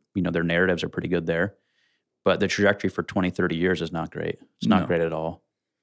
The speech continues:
Speaker 2: No, and that's where I'm coming from is I'm not looking at today's financial report, which is really, really good. I'm
Speaker 1: Sure.
Speaker 2: looking at, <sighs> okay, so we have this people problem right now.
Speaker 1: Sure.
Speaker 2: And it's pretty damn desperate.
Speaker 1: Sure.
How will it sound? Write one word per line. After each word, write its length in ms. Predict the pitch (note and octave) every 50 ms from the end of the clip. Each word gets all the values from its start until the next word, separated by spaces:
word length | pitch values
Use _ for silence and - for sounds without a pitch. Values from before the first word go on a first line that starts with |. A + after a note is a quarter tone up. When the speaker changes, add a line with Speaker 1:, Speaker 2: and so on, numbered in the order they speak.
| _ _ -
Speaker 2:
No, 160 | A2+ A2 G2+
and 100 | F#2 F#2
that's 140 | G2 G2+ -
where 80 | - F2
I'm 160 | F#2+ F#2+ F2+
coming 240 | - F2+ D2+ C#2+ C#2+
from 260 | - - D2 C#2+ C#2+
is 200 | C#2+ C#2 - - -
I'm 140 | F#2 F#2+ F#2
not 160 | F2+ F2 -
looking 320 | D2+ E2 - - E2 E2
at 180 | D#2+ D#2+ - - _ _ _ _ _ -
today's 580 | - - F2 E2+ E2+ E2 D#2+ - - - - _ _ _
financial 640 | _ - G2 F2+ F2 F2 F2 E2+ - E2 D2+ E2+ F2 - _ _ _ _ _ _ _ -
report, 520 | - F2 - - - F#2+ F#2 F2+ E2 - -
which 240 | - E2+ F2 - -
is 160 | A#1 - - -
really, 320 | - - A#2 A#2 G#2+ E2 E2+
really 240 | F2+ F2 D2 C#2 -
good. 300 | - E2 C#2 - - - _ _ _ _ _ _ _ _ _ _ _ -
I'm 80 | G2
Speaker 1:
Sure. 100 | F#2+ F#2+
Speaker 2:
looking 180 | F#2+ F#2 E2+ D#2+
at, 280 | E2 D#2+ D2+ - _ _ _ _ _ _ _ _ _ _ _ _ _ _ _ _ _ _ _ _ _ -
<sighs> 520 | - - - - - - - - - -
okay, 240 | G#2+ G2 - E2+ F2
so 160 | F#2 - -
we 80 | A2 C3
have 80 | F3+
this 100 | F#3+ G#2+
people 240 | - - A2+ - G2
problem 260 | F2+ - E2 C2+ B1
right 120 | A#1 A1+ -
now. 240 | - A#1+ A1 - - - -
Speaker 1:
Sure. 80 | - -
Speaker 2:
And 60 | B2 C#3+
it's 80 | -
pretty 280 | - - - F#3 E3+ A#2+
damn 240 | G#2+ G#2+ F#2+ F#2 F2+
desperate. 400 | F2 E2+ - - A#1 A#1 - -
Speaker 1:
Sure. 300 | - - E2+ F2+ - -